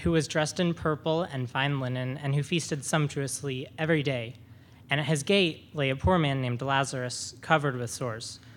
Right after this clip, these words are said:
who longed to satisfy his hunger with what fell from the rich man's table.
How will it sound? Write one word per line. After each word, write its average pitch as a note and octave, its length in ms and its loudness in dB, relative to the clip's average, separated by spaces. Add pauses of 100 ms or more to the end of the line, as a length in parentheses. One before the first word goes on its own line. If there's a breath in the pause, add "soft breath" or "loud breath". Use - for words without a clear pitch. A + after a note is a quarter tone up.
(180 loud breath)
who C#3+ 180 4
longed D3+ 360 6
to C#3+ 60 -6
satisfy C3 480 -4
his B2+ 160 -2
hunger C3+ 400 0
with C3 260 -4
what C3+ 280 -4
fell C#3 500 2
from C3+ 240 -4
the C3 100 -2
rich C3 280 -4
man's B2+ 280 -4
table. A#2 400 -6